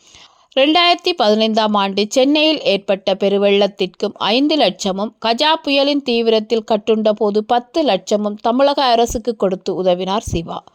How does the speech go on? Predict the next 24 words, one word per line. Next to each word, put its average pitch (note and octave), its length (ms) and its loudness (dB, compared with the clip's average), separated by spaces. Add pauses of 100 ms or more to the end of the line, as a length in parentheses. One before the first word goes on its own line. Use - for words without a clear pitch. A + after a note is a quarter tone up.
(580)
தமிழக D#4+ 340 4
மக்களுக்கு A#3 500 2
பாதிப்பு G#3+ 400 0
ஏற்படும் G3+ 360 -2
போதெல்லாம் G3 420 0
தவறாமல் G#3+ 540 0
உதவிக்கரம் C4 580 0
நீட்டுவதை F#3+ 500 0
வாடிக்கையாக A#3+ 720 0
கொண்டுள்ளார் F#3 560 -2
நம் E3+ 240 -4
சிவகார்த்திகேயன். D#3+ 800 -4 (460)
கொரோனா A3+ 360 4
அச்சுறுத்தல் F#3+ 540 -2
காரணமாக F#3 580 -2
இந்தியாவே A#3 640 0
வீட்டுக்குள் G#3 540 0
முடங்கி C4+ 380 2 (180)
போனது. D3+ 360 -4 (420)
மக்கள் C4 400 0
பலரும் G#3+ 440 2
வியாபாரத்தில் B3+ 800 0
நொடிந்து G3 320 0
போயினர். D#3+ 440 -4